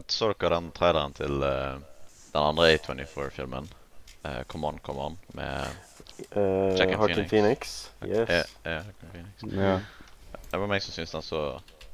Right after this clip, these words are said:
Speaker 1: veldig kjedelig ut.
Speaker 2: Jeg bare synes det så koselig ut. Altså, det er nok, eh, I don't know. Det, det, det er Joaquin Phoenix, liksom.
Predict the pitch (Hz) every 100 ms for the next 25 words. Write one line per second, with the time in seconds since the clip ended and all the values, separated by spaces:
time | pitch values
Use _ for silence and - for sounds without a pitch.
0 | - - 76 76 - - 85 80 - -
1 | - - - - - - 147 107 101 -
2 | 92 90 90 - 90 - - - - 98
3 | 110 104 104 - - - - - 104 104
4 | 95 113 - - 151 147 139 127 113 -
5 | - 131 170 107 113 - 110 107 104 104
6 | 101 101 98 107 101 98 101 113 113 113
7 | - 98 - 82 80 - 85 87